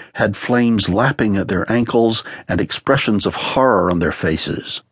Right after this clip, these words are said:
These had been denied Christ's love and were destined to burn in hell.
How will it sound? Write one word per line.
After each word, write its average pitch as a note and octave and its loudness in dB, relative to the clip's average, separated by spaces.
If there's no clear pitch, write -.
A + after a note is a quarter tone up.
These D3 2
had A2 2
been G#2 2
denied G#2 2
Christ's - -2
love G2 2
and F#2+ 0
were F2+ 2
destined F#2 0
to - -2
burn G2+ 2
in F#2 2
hell. F#2+ -2